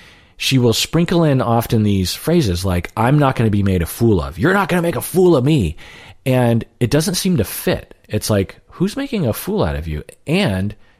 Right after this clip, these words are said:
you're making a fool out of yourself. I mean, look at you. Someone just asked you a, a, an innocent little question. All you had to do is just say, "Yeah, I don't know," or, "Hmm, you know, food for thought." But instead, you just got so obnox-, and,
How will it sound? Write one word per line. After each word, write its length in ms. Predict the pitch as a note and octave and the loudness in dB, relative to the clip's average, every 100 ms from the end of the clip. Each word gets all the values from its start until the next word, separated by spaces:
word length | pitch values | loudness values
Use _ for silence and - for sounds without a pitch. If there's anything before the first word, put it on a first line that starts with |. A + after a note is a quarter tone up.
| - | -8
you're 120 | F3+ | -4
making 320 | C#4 C#4+ A#3 | -4 -4 -2
a 40 | F3 | -2
fool 260 | - F3+ | -2 0
out 120 | E3+ | 0
of 60 | C3+ | 0
yourself. 680 | G#2 - - - D4+ - - | -2 -4 -6 -6 -8 -10 -10
I 40 | C3 | -6
mean, 160 | C#3 | -4
look 260 | D3 C4 - | -4 -4 -6
at 180 | - - | -6 -8
you. 240 | - B2 - - - - - - _ _ _ _ - | -10 -14 -20 -20 -20 -20 -20 -20 _ _ _ _ -8
Someone 380 | - F#3+ B3 | -2 0 0
just 180 | G3 D#3+ - | -2 -2 -2
asked 280 | C3+ - | -2 0
you 200 | B2+ A2 | 2 2
a, 60 | G#2+ | 2
a, 200 | - G2 F#2 | 0 -2 -2
an 120 | G2+ | -4
innocent 500 | F2 A2+ D3 - D3+ | -2 -2 -2 0 -2
little 180 | A#2 G#2+ | 0 0
question. 360 | - C3+ D3+ G2 | 0 -4 -2 -4
All 140 | A2 | -4
you 60 | F3+ | -4
had 80 | G#3+ | -4
to 60 | |
do 220 | A#2 D3 | 0 2
is 80 | C3 | 2
just 160 | G2+ - | 0 -2
say, 380 | A2 G2 F#2+ - _ - - _ - | 0 0 0 -4 _ -20 -20 _ -4
"Yeah, 260 | E3+ F3+ | 0 2
I 40 | F3+ | 2
don't 120 | E3 | 2
know," 300 | D#3+ D#3 G2 | 2 2 2
or, 300 | F#2+ G#2 G2+ | 2 2 2
"Hmm, 340 | B2 F3+ A2 | 0 -2 -2
you 80 | G#2+ | 0
know, 120 | A#2+ | 0
food 240 | A2+ D#3+ C#3+ | 2 0 0
for 100 | A2+ | -4
thought." 340 | - C3 - - - | -2 -2 -2 -8 -10
But 140 | - C#3 | -2 0
instead, 560 | B2+ - F3 F3 A#2+ - | 0 -2 -2 -2 -4 -8
you 160 | C3 | -6
just 220 | C#3+ D3+ | -4 -4
got 240 | D#3 C#3 - | -2 -2 -4
so 640 | - - - D#3+ D#3 D#3 | -8 -6 -2 0 4 2
obnox-, 460 | - A2+ A#2 C3 C#3+ | 2 -2 0 0 0
and, 180 | B2 | -2